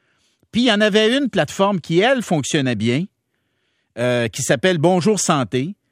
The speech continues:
Et puis moi, je me pose la question, pourquoi est-ce que le gouvernement a pas utilisé Bonjour Santé plutôt que de, d'essayer d'inventer une nouvelle plateforme, une nouvelle patente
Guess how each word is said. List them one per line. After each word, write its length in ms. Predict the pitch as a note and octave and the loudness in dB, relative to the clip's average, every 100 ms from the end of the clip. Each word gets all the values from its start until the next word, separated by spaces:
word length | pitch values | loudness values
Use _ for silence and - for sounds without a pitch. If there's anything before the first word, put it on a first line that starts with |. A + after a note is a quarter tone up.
| _ _ _ _ _ | _ _ _ _ _
Et 80 | A#2+ | -6
puis 140 | D3+ | -2
moi, 160 | D#3 G#3+ | 0 0
je 80 | E3+ | 0
me 80 | |
pose 260 | D3+ G#3+ F3 | 0 0 0
la 80 | D3 | -2
question, 460 | C#3 - - G#3+ | -2 -4 -2 -2
pourquoi 480 | G#3 G3 - A#3+ C4+ | 0 -2 0 0 0
est-ce 100 | A3 | -2
que 80 | F3+ | -4
le 60 | C#3+ | -2
gouvernement 760 | D#3+ G3 F3+ D#3 D#3+ A3 A#3 - _ _ - | 0 0 0 -2 -2 -2 -4 -8 _ _ -4
a 100 | D3 | -2
pas 200 | - A3+ | 2 2
utilisé 560 | E3+ - D#3+ C#3+ G#3+ | 0 -2 -2 -2 -2
Bonjour 440 | F3 G#3 G3 A3+ G#3 | 0 0 2 -2 -2
Santé 600 | - E3 C3+ F3 A3+ C4+ _ _ _ _ _ _ | -2 -2 0 -2 -2 -6 _ _ _ _ _ _
plutôt 300 | - F3+ A#3+ | -6 -2 -2
que 120 | B3 F#3+ | 0 0
de, 260 | D#3+ E3 | 2 0
d'essayer 440 | D3+ D#3 G3 F#3 A3 | 0 0 0 0 0
d'inventer 540 | G3 E3+ D#3+ - A#3 | 0 2 0 0 0
une 120 | F3+ | 0
nouvelle 300 | G#3 A#3+ C4 | 2 2 0
plateforme, 640 | G3+ D#3+ - E3+ G#3 B3 A3+ | 0 -4 0 0 2 0 -4
une 200 | C3 F3+ | -2 2
nouvelle 340 | A#3 B3 C4+ G#3+ | 2 2 2 0
patente 800 | - E3 F3+ E3+ A3+ C4+ - | -2 0 0 0 -2 -8 -14